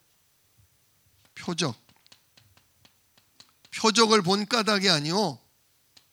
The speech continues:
떡을 먹고 뭐 하기 때문이다? 배불렀기 때문이다. 니들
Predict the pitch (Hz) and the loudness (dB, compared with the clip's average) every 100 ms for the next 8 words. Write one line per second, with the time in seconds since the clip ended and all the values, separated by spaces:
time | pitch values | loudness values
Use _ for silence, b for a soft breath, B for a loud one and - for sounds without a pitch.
0 | _ - 220 226 220 196 170 202 185 156 | _ -2 2 2 2 2 0 -2 -2 2
1 | 160 156 180 - - 170 156 139 139 202 | 2 2 -4 -10 -8 -4 -4 -4 0 0
2 | 262 _ _ _ _ _ _ _ - 135 | 0 _ _ _ _ _ _ _ 2 2
3 | 147 160 - - - 123 113 131 - 117 | 2 -2 -8 -12 -12 -14 -14 -18 -20 -20
4 | - _ - _ _ _ _ - _ _ | -20 _ -20 _ _ _ _ -20 _ _
5 | _ _ _ _ _ _ _ 117 135 180 | _ _ _ _ _ _ _ -6 2 4
6 | 156 | 2